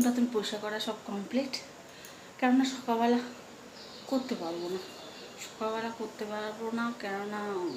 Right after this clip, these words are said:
ওরা সব আসবে, তাড়াতাড়ি করে রান্নাবান্নাগুলো সেরে নেবো। রান্নাবান্নাগুলো সেরে নিয়ে বাবা বসে গল্প করলাম, ঠিক আছে। তা চলো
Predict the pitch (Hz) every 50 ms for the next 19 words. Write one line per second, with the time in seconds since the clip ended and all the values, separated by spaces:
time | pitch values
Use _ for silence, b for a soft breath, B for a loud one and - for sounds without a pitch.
0 | - - 120 151 196 214 208 - 233 220 214 202 208 202 - 220 220 208 196 -
1 | 202 202 214 214 220 220 220 185 185 185 190 190 202 208 208 220 220 220 220 220
2 | - - 247 240 233 196 180 165 160 - - B B B B B B B B B
3 | - - 170 190 202 208 214 220 226 226 233 233 233 233 233 - - 220 208 208
4 | 214 220 233 240 240 247 247 247 226 214 214 220 208 202 214 - - 247 240 233
5 | 208 202 - 233 226 - 254 240 240 247 254 262 254 247 - - - 226 - 165
6 | 156 - - - - - - B B B B B B B B B - - 190 -
7 | - 226 220 226